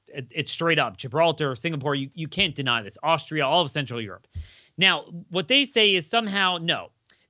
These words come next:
there was always a predestined Delta, which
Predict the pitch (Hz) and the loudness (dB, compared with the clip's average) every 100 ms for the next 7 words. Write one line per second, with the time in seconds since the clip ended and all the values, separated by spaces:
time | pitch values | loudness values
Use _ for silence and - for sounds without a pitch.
0 | - 220 208 147 - 226 285 311 277 190 | -4 0 0 0 0 4 4 4 0 -4
1 | 160 - - 226 226 165 202 175 - 165 | -10 -12 -8 -4 -2 4 4 2 -6 -6
2 | 135 - _ - 147 170 147 113 85 _ | -6 -14 _ -6 -2 -2 -2 -12 -14 _
3 | _ 117 117 | _ -14 -14